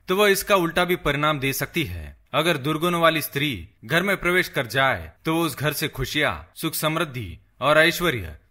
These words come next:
सब कुछ बर्बाद कर देती है। ऐसे घर में सदा क्लेश और नकारात्मकता वास करती है।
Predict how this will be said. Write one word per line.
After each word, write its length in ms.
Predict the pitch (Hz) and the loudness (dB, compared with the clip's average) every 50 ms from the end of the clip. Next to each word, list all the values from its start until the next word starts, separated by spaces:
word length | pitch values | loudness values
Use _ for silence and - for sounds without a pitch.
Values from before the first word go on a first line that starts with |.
| _ | _
सब 240 | - - 180 185 - | -6 -2 -2 -2 -2
कुछ 160 | - 208 160 | -2 -2 -2
बर्बाद 400 | 131 110 143 135 135 156 160 156 | 0 0 0 4 6 6 6 6
कर 160 | - 160 143 | 4 -2 -2
देती 280 | 127 156 156 156 175 156 | 0 0 -2 0 -2 -4
है। 320 | 113 85 82 73 71 - _ _ - | -4 -6 -8 -12 -14 -18 _ _ 2
ऐसे 280 | 143 185 175 - 196 | 2 2 4 2 0
घर 160 | 151 147 151 165 | 2 2 0 0
में 120 | 170 160 | -2 -4
सदा 240 | 165 156 147 147 135 | -4 -2 0 0 0
क्लेश 480 | - - 131 139 143 127 107 - - _ _ _ _ - | 2 2 2 2 2 2 0 -4 -12 _ _ _ _ 0
और 220 | 127 147 147 135 131 | 4 4 4 4 2
नकारात्मकता 600 | 131 131 - 147 147 139 143 147 143 - - 139 | -2 -2 0 0 0 0 0 -4 -4 0 0 2
वास 260 | 123 127 135 135 - | 4 4 2 2 0
करती 300 | - 143 131 123 - 156 | -2 -4 -4 -2 -4 -6
है। 340 | 120 87 87 78 71 71 - | -6 -6 -8 -12 -14 -16 -18